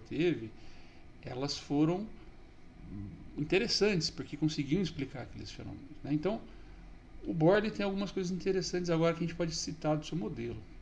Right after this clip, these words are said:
Então, vamos lá. Os elétrons se movem em órbitas circulares, em torno do núcleo. Então,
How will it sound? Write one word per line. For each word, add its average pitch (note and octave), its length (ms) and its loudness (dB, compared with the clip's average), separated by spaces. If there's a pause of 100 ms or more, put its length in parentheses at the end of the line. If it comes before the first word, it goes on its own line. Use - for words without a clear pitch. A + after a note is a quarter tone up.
Então, D#3 120 2
vamos F#3 220 2
lá. G2+ 180 2 (160)
Os C3 140 -4
elétrons F#3+ 520 2
se - 60 -4
movem F3 320 4
em E3 60 6
órbitas D#3+ 280 2
circulares, C3+ 840 0
em A#2+ 80 -8
torno C3+ 260 -2
do - 20 0
núcleo. A2+ 400 2 (380)
Então, - 140 -16